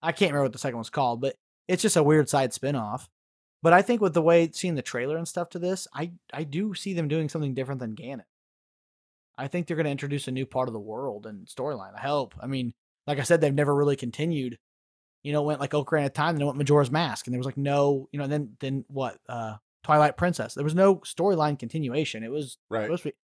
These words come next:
Speaker 1: oh, yeah, I, I'm not e-, I'm not even mentioning one of the really beautiful games in there that I never played was Wind Waker.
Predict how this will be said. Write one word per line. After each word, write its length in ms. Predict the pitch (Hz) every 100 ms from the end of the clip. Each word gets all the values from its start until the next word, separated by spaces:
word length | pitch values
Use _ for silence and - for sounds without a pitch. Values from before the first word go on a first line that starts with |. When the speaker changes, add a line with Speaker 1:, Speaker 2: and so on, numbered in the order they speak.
| _ -
Speaker 1:
oh, 120 | 233
yeah, 140 | 214 180
I, 120 | 170 -
I'm 120 | 160
not 140 | 220 214
e-, 60 | -
I'm 240 | 170 170 180
not 180 | 156 220
even 180 | 156 143
mentioning 420 | 208 220 175 143
one 140 | 143
of 40 | 135
the 80 |
really 200 | 135 160 - -
beautiful 360 | 143 226 160
games 340 | 139 131 131 127
in 60 | 131
there 80 | 127
that 100 | 123
I 40 |
never 200 | 123 120
played 240 | - 139
was 160 | 139 - _ _ _ -
Wind 220 | 165 277
Waker. 380 | 156 113 98